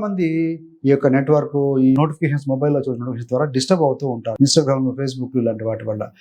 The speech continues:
చదువుకుంటూ మొబైల్ దగ్గరగా పెట్టుకోవడం వల్ల, నోటిఫికేషన్ వచ్చిన వల్ల ప్రతిసారి మైండ్ డిస్ట్రాక్షన్ అవుతూ ఉంటుంది. So ఫోకస్ తగ్గుతుంది. So మీరు అప్రహెన్షన్ అంటే మీరు మైండ్లోకి తీసుకోలేరు, ఎక్కువగా గుర్తుండదు. కాబట్టి అరవై నిమిషాలు,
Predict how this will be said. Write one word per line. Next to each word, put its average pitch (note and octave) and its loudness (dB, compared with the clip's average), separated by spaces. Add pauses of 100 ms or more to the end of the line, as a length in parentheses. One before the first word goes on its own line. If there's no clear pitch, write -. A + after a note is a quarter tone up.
(200)
చదువుకుంటూ F#3+ 4
మొబైల్ D#3+ 2
దగ్గరగా C#3 -2
పెట్టుకోవడం A#2+ -8
వల్ల, A#2 -8 (140)
నోటిఫికేషన్ C#3+ -2
వచ్చిన C3+ -2
వల్ల C3+ 4
ప్రతిసారి D#3+ 4
మైండ్ D3 2 (100)
డిస్ట్రాక్షన్ B2+ -2
అవుతూ A2+ -6
ఉంటుంది. G2+ -8 (400)
So C#3+ 4 (100)
ఫోకస్ D3+ 4
తగ్గుతుంది. C#3 -4 (580)
So D3+ 6 (100)
మీరు C3+ 4
అప్రహెన్షన్ D#3 0
అంటే F3+ -2
మీరు E3 4 (420)
మైండ్లోకి F#3 6
తీసుకోలేరు, D#3+ 2 (380)
ఎక్కువగా D#3+ 2
గుర్తుండదు. C#3+ 0 (140)
కాబట్టి C3 0 (340)
అరవై E3 6 (120)
నిమిషాలు, F#3 4